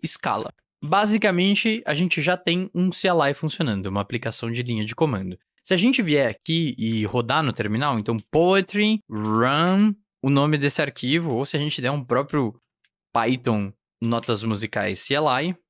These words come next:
a gente vai ver que nada aconteceu aqui. Por quê? Nossa aplicação não faz nada. Mas a partir do momento que a gente manda uma flag, por exemplo, menos H, ele fala: olha, não existe uma opção menos H. Se você quiser, chama o menos menos help pra ver as opções. <gasps>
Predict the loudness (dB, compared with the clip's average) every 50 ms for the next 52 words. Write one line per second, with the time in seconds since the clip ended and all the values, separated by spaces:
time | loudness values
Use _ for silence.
0 | _ -16 -16 _ _ _ _ _ _ -6 -6 -6 -6 -2 0 0 2 2 0 -2
1 | 0 -2 0 0 0 2 2 0 2 2 2 2 2 0 2 2 2 2 2 2
2 | 0 -4 -8 -8 -8 -14 _ _ _ _ -2 -2 -2 -2 -2 -2 0 0 0 -2
3 | -4 -4 -8 -4 -4 -4 -2 0 0 0 0 0 0 -2 0 0 0 0 0 0
4 | -2 -2 -2 0 0 0 0 -2 -2 -2 -4 0 2 4 4 4 4 4 2 2
5 | 2 2 2 2 2 2 0 0 -2 -2 0 0 2 2 0 0 0 -2 -2 -2
6 | -2 -2 -4 -2 -2 -2 -2 -2 -2 -4 -6 -6 -8 _ _ _ _ _ _ _
7 | _ _ _ _ -4 -2 -2 -2 0 2 4 4 4 4 2 0 -2 -4 _ _
8 | _ _ _ _ 0 2 2 2 2 0 0 2 2 2 2 2 0 0 2 2
9 | 2 2 0 0 0 0 0 -2 -2 -2 -4 -4 -6 -6 -4 -4 -4 -2 -2 -2
10 | -2 -2 -2 -2 0 0 2 2 2 2 2 2 2 2 2 0 0 -2 -2 -2
11 | 0 2 2 2 0 -2 -6 -4 -2 -2 0 2 0 0 0 -2 -2 -2 -4 -2
12 | -2 -2 -4 -6 -12 -14 -12 -10 -8 -8 -10 -12 -14 -18 -20